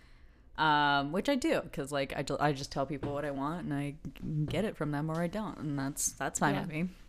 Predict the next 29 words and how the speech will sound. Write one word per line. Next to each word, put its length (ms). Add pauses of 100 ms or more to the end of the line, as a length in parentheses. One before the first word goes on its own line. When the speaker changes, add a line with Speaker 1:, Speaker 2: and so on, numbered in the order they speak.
(680)
Speaker 1:
But, 440 (1500)
yeah. 580 (420)
Also 240
on 100
these 160
dating 280
apps, 320
like, 340
<laughs> 1700
there's 200
so 380
many 260
unicorn 520
hunters. 720
Speaker 2:
Mm-hmm, 200 (160)
mm-hmm, 440
Speaker 1:
And 240
Speaker 2:
mm-hmm. 80 (120)
Speaker 1:
it's, 280 (240)
and 140
I'm, 320
like, 280 (720)
I'm 100
talking 360
to 120
one, 380
one 400
person. 440
It's, 240